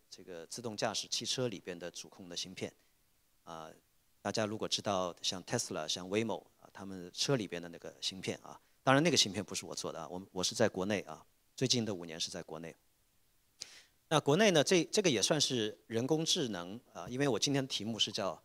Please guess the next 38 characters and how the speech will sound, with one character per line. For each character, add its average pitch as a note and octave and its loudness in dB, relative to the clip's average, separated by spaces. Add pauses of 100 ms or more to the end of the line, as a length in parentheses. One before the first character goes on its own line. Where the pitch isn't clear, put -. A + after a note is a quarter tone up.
(320)
A D3 6
I C#3+ 6
时 - 4
代 F#2 -2
啊， D#2 -10
人 F#2 -8
工 B2+ -2
智 A#2+ -2
能 F#2 -6
时 - 2
代 E2+ -4 (500)
的 E2+ -8
喜 - 0
乐 F#2 -2 (320)
生 G#2+ -2
命 G2 -8
之 - -8
道。 F2+ -6 (720)
呃， F#2+ -8
人 A#2+ 0
工 F3 2
智 E3+ 2
能 A#2 0 (300)
啊， F2+ -12 (280)
也 A2 -2
算 F#3+ 4
是 D3+ 2
我 F#2+ -2
的 F2 -4 (240)
这 G#2 -8
个 E2 -10 (320)
职 - -2
业 B2+ 6
的 G2+ 0
一 F2+ -4
个 G2+ -6
背 B2 2
景 - -2